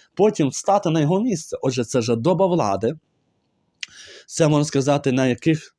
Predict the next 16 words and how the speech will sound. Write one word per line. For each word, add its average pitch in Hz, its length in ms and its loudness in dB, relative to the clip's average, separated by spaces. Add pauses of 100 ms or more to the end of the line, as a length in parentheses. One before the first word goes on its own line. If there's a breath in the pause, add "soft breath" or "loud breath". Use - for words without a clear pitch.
на 117 120 -2
цьому 147 340 0
Іроді 131 340 0
спочивав. 110 640 -4 (880 soft breath)
Через 175 440 2
таких 180 500 2
Олександрів 165 840 2
та 160 120 2
Діотрефів 160 840 4 (240 loud breath)
сильно 233 460 4
руйнується 180 440 2
церква 107 460 -2
Ісуса 151 380 0
Христа. 113 560 -4 (540 loud breath)
Такі 170 320 4
люди 214 380 4